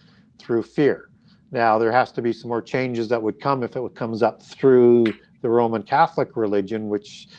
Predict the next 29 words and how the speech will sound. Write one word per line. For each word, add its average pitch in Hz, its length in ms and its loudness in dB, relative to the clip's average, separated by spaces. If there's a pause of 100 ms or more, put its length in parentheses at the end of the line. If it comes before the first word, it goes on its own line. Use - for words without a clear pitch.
(340)
uh, 98 460 0 (260)
you 120 100 -2
know, 107 300 4
I 107 200 0
don't 113 140 0
know 113 60 0
whether 110 200 4
you're 107 140 4
aware 117 320 4
of, 104 120 -4
in 104 100 -8
about 107 260 -4
two 120 140 -2
thousand 113 400 0
and 101 180 -10
seventeen, 110 880 -8 (280)
Francis 123 480 -6
took - 240 -10
control 120 800 0
over 110 380 -4
the 104 120 -6
whole 113 180 -2
Medjugorje, 107 920 -4 (640)
uh, 95 320 -8
scenario 107 720 -4
and 95 120 -10
situation 101 920 -2
and 104 420 0 (200)
recognized, 110 1080 2